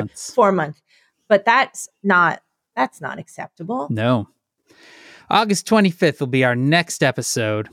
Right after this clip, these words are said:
Speaker 1: And from my basement in Chicago, I am Dan Sinker.
Speaker 2: And from New York City, Burger Town,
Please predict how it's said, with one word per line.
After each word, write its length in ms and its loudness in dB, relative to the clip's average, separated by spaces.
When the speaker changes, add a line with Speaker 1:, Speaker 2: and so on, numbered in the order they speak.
Speaker 1:
And 200 0
from 340 2
my 180 4
basement 500 0
in 60 -6
Chicago, 560 -2
I 520 0
am 100 -6
Dan 280 -6
Sinker. 500 -10
Speaker 2:
And 160 -2
from 500 0
New 100 4
York 280 4
City, 540 2
Burger 280 2
Town, 420 0